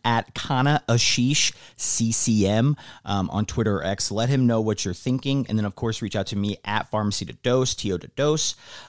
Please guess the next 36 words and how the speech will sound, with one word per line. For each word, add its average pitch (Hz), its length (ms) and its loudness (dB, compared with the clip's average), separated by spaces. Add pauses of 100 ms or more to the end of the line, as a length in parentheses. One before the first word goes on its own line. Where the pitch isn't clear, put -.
(120)
uh, 101 220 0
or 147 200 4
pharmacy 143 400 4
to 123 60 2
dose 117 200 2 (140)
at 123 220 0
gmail 120 340 2
dot 101 200 -2
com. 123 440 0
So 139 120 -2
we 131 60 -2
just 151 180 2
finished 208 260 4
the 196 60 0
first 185 320 2
month, 170 380 2
right? 117 240 0
It's 147 140 2
the 117 100 0
first 151 480 0 (300)
month 127 420 6
of 110 160 0
Trials 120 440 6
of 95 120 -4
the 101 80 0
Week 127 320 -2
in 113 180 0
August. 123 540 0 (300)
Um, 98 200 0 (140)
I 131 160 4
like 139 240 2
them. 131 160 4
I 113 60 2
seem 131 340 0
to, 127 260 0
uh, 101 200 0